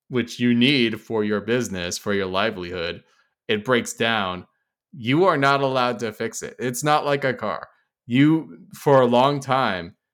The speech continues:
you could not fix it because you were not allowed to access the diagnostic tool. Only a John Deere authorized specialist could, uh,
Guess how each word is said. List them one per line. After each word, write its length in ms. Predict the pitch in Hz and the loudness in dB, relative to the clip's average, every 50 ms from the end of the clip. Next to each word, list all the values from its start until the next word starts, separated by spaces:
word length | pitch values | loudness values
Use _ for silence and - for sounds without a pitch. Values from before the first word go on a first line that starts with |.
| _ _ _ | _ _ _
you 220 | - 113 131 160 | -2 0 2 2
could 240 | 240 - 180 180 151 | 0 0 -2 -2 0
not 260 | 147 143 139 131 - | 0 0 0 -2 -2
fix 280 | - 139 131 123 - - | -4 -6 -6 -6 -6 -4
it 180 | 117 101 - - | -4 -4 -4 -6
because 320 | 107 104 - 113 107 101 | -10 -6 -4 -4 -4 -2
you 100 | 107 110 | -4 -2
were 140 | 120 131 135 | -2 0 0
not 200 | 135 135 135 135 | 2 2 2 2
allowed 260 | 135 131 131 131 127 | 2 2 2 0 0
to 80 | 135 123 | -2 -2
access 500 | 110 117 117 113 - - 117 110 110 - | -2 -2 -2 -4 -4 -6 -6 -6 -6 -6
the 100 | - 104 | -8 -6
diagnostic 760 | 98 107 104 101 101 95 98 98 98 101 101 - 98 - - | -4 -4 -4 -4 -4 -6 -8 -10 -10 -10 -12 -14 -16 -16 -16
tool. 300 | - - - - - _ _ _ _ _ _ _ | -18 -20 -18 -18 -20 _ _ _ _ _ _ _
Only 280 | - 117 123 139 139 127 | -4 -2 0 2 2 0
a 60 | 117 | 0
John 420 | 104 101 117 117 123 131 135 135 | 0 0 0 0 2 2 0 0
Deere 380 | 127 127 131 131 131 131 131 - - | 0 0 0 0 0 0 -2 -4 -4
authorized 720 | 107 107 113 120 120 120 117 117 113 110 110 107 107 107 | -4 -2 -2 -2 -2 -2 -2 0 0 0 0 0 -2 -4
specialist 640 | - - - 107 107 107 - 110 101 98 95 - - | -6 -4 -2 -2 -2 -2 -4 -4 -4 -4 -4 -6 -8
could, 140 | - 101 95 | -6 -6 -4
uh, 60 | 98 | -4